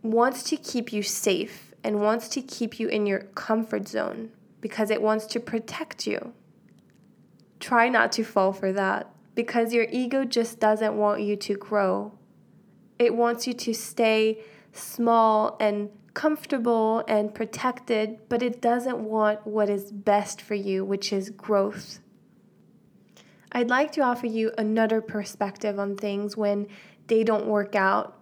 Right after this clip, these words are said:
when you feel things are falling apart or you're not getting what you would have wanted. I know it's not necessarily easy to do right away, but it's something to keep in mind.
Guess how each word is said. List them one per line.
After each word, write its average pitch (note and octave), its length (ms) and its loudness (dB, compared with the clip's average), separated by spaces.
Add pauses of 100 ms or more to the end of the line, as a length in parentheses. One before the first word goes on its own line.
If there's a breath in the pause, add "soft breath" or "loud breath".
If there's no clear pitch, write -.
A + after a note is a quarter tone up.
(100)
when G3+ 380 2
you G#3 360 -6
feel A3 380 -2
things A3 200 -2
are G#3+ 60 0
falling G#3 400 2
apart G3 640 0
or G#3+ 80 0
you're G3+ 160 0
not G#3+ 340 4
getting G3+ 440 0
what G3+ 140 -4
you G3+ 340 0
would G#3 180 0
have F#3+ 160 2
wanted. G3 600 0 (1160 loud breath)
I G#3+ 180 2
know A3+ 280 4
it's A#3 260 -2
not A#3 200 2
necessarily A3 680 0
easy G#3+ 400 -2
to G#3 300 -2
do G3+ 240 -2
right G3+ 280 2
away, G3 580 2 (680 soft breath)
but G#3 340 2 (140)
it's - 160 -4
something A#3+ 380 0
to A#3 100 -6
keep G#3+ 320 -4
in G3+ 160 0
mind. G3 540 -6